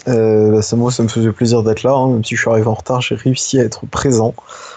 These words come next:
Euh, peut-être qu'un jour, on enregistrera en live d'une conférence avec un, un micro autour d'une table, hein, qui sait ?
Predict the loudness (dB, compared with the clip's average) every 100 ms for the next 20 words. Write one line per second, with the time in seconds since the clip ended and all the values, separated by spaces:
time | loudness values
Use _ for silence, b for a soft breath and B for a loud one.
0 | B _ _ _ 0 2 2 2 2 2
1 | 0 0 -2 -4 -4 -2 -2 -2 -2 0
2 | 0 2 2 2 0 -2 -2 -2 0 0
3 | 0 0 -4 -4 -2 0 2 2 0 0
4 | 0 0 0 0 0 -2 0 0 0 0
5 | -2 -2 -2 -2 0 0 0 0 0 0
6 | 0 0 0 0 0 2 2 2 0 -2
7 | -2 -2 -2 -4